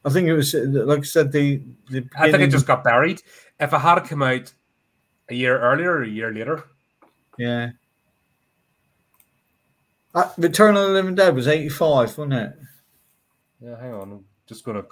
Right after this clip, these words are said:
Speaker 2: uh, actually,
Speaker 1: Yeah.
Speaker 2: I'm gonna do that. I'm gonna do the year before and the year after just to see what come out. The re-, uh,
Speaker 1: Yeah, nineteen eighty-five.
Speaker 2: Fright Night come out and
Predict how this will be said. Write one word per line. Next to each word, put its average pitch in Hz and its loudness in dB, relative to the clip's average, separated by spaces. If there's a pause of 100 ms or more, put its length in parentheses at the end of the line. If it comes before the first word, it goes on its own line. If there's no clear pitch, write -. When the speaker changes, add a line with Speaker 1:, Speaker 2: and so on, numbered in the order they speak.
(140)
Speaker 2:
uh, 117 -4
actually, 120 -4
Speaker 1:
Yeah. 123 -2
Speaker 2:
I'm 107 -6
gonna 117 -6
do 95 -10
that. 101 -8
I'm 113 -12
gonna 110 -8
do 110 -8
the 101 -8
year 95 -10
before 95 -16
and 92 -18
the 95 -12
year 92 -8
after 92 -8
just - -20
to 95 -12 (1300)
see - -20
what 95 -18
come 90 -20
out. 87 -20 (1900)
The 139 -4
re-, 151 0
uh, 107 -2 (1800)
Speaker 1:
Yeah, 143 4
nineteen 170 2
eighty-five. 147 -4 (220)
Speaker 2:
Fright 139 0
Night 139 0
come 135 -6
out 131 -4 (120)
and 104 -8